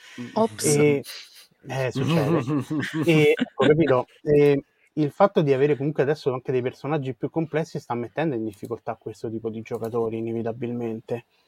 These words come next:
Speaker 2: Cioè,
Speaker 3: Sì.
Speaker 2: anche, anche un The Artful Escape, che è un gioco tutto sommato semplice a livello gameplay, ma che parla di un, una persona che si ritrova in panni che non sente i suoi.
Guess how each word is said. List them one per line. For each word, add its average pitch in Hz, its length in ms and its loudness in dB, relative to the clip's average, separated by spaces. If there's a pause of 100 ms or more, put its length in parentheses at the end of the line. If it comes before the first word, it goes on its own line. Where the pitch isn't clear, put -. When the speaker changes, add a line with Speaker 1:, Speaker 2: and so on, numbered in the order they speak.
(220)
Speaker 2:
Cioè, - 140 -6 (200)
Speaker 3:
Sì. 135 120 -6
Speaker 2:
anche, 131 680 4
anche 165 240 4
un 156 100 8
The 143 100 10
Artful 139 340 2
Escape, 113 720 -2
che 113 140 -6
è 120 100 -6
un 120 160 -6
gioco 123 420 0 (200)
tutto 139 240 -6
sommato 131 380 -2
semplice 123 340 -4
a 120 40 -2
livello 123 240 0
gameplay, 120 340 -2
ma 120 140 -4
che - 160 -20
parla 131 260 -4
di 120 100 -4
un, 123 100 -6 (100)
una 123 180 -4
persona 156 480 0
che 113 100 -8
si - 160 -10
ritrova 127 320 -2
in 123 140 -6
panni 143 340 0
che 113 60 -4
non 110 120 -6
sente 127 340 -8
i 113 40 -6
suoi. 113 440 -2